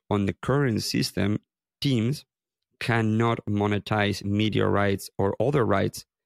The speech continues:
because those rights are completely given to the T O. So while the baseline on South America, on S C A and North America is good and positive, the lack of upside creates a lot of problems for us.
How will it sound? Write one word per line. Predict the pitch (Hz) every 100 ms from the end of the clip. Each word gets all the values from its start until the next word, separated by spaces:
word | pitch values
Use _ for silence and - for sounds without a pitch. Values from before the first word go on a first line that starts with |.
| _ -
because | 110 101 92
those | 107 104
rights | 104 98
are | - 107
completely | 98 98 113 107
given | 104 120 104 - -
to | -
the | 98
T | - 95
O. | - - _ _ _ _ _ _ _ _ _ _ _
So | - 107 107 -
while | 98 101 107 101 143 - _ _ _ _ _ _ _ 107
the | 104
baseline | 95 120 131 120 107
on | 101
South | 95 101 98
America, | 104 131 113 - 95 -
on | - 95 -
S | -
C | - 104
A | 110 101
and | - 98
North | 98 98
America | 120 127 - - -
is | -
good | - 156 - -
and | 104 98
positive, | - - - - _ _ _ _ _ _ _ _
the | - 101
lack | 110 127
of | 110 -
upside | 104 113 - 143 190 - _ _ _ -
creates | 104 104 -
a |
lot | 107
of | 104 -
problems | 101 92 -
for | -
us. | -